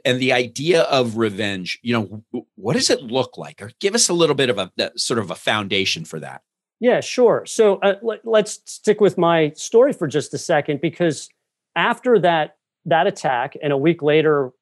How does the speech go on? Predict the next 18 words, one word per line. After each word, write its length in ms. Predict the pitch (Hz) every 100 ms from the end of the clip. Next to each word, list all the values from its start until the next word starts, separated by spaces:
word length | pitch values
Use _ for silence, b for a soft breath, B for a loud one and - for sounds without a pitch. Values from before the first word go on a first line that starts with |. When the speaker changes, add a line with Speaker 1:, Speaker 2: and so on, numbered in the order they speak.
| -
Speaker 2:
they 120 | 135
came 200 | 131 139
back 260 | 135 131 135
and 120 | 113
blew 180 | 135 135
up 300 | 127 - -
our 160 | 120
mailbox, 800 | 120 156 240 120 104 104 - - _ _ _ _
I 200 | 143 196
Speaker 1:
<sighs> 140 | 247 202
Speaker 2:
went 200 | 190 196
after 400 | 147 147 156 175
those 320 | 135 143 180 -
guys 600 | 131 104 95 110 123 _ _ _ _ _
with 260 | 165 220 254
a 60 |
loaded 500 | 220 151 147 131 107
gun, 380 | 113 104 110